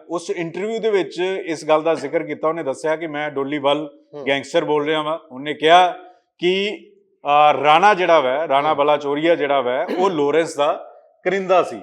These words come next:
Speaker 2: ਹੂੰ।
Speaker 1: ਉਹਨੇ ਕਿਹਾ ਕਿ ਲਾਰੈਂਸ ਦਾ ਕਰਿੰਦਾ ਸੀ, ਕਲੱਬਾਂ ਤੋਂ ਪੈਸੇ, ਰੰਗਦਾਰੀ ਜਿਹੜਾ ਵੈ, ਉਹ ਲਾਰੈਂਸ ਦੇ ਲਈ ਇਕੱਠੇ ਕਰਦਾ ਸੀਗਾ,
Speaker 2: ਹੂੰ।
Speaker 1: ਕਬੱਡੀ ਪਲੇਅਰਾਂ ਤੇ ਆਪਣਾ ਦਬਦਬਾ ਰੱਖਣਾ ਚਾਹੁੰਦਾ ਸੀਗਾ
Speaker 2: ਹੂੰ।
Speaker 1: ਔਰ ਇਸ ਵਜ੍ਹਾ ਕਰਕੇ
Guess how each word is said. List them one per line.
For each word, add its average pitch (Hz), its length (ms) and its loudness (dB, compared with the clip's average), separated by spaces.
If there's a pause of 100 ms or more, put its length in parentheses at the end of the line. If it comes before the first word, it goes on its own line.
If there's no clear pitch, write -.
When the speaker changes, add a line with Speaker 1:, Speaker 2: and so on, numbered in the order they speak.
Speaker 2:
ਹੂੰ। 165 300 -8
Speaker 1:
ਉਹਨੇ 147 160 -10
ਕਿਹਾ 180 120 -2
ਕਿ 208 140 -6
ਲਾਰੈਂਸ 151 420 -2
ਦਾ 180 120 0
ਕਰਿੰਦਾ 135 460 0
ਸੀ, 180 460 -6 (360)
ਕਲੱਬਾਂ 160 480 4
ਤੋਂ 208 480 -6 (100)
ਪੈਸੇ, 160 680 0
ਰੰਗਦਾਰੀ 147 540 0
ਜਿਹੜਾ 165 260 2
ਵੈ, 160 220 4
ਉਹ 185 640 -2 (220)
ਲਾਰੈਂਸ 151 360 0
ਦੇ 180 100 -2
ਲਈ 175 180 0
ਇਕੱਠੇ 160 460 0
ਕਰਦਾ 175 340 2
ਸੀਗਾ, 170 560 -2
Speaker 2:
ਹੂੰ। 135 280 -14
Speaker 1:
ਕਬੱਡੀ 170 400 0
ਪਲੇਅਰਾਂ 180 440 2
ਤੇ 180 520 -4
ਆਪਣਾ 156 360 -2
ਦਬਦਬਾ 143 460 2
ਰੱਖਣਾ 156 340 0
ਚਾਹੁੰਦਾ 156 340 0
ਸੀਗਾ 165 540 0
Speaker 2:
ਹੂੰ। 127 280 -20
Speaker 1:
ਔਰ 196 100 -4 (120)
ਇਸ 202 240 0
ਵਜ੍ਹਾ 196 260 0
ਕਰਕੇ 170 680 0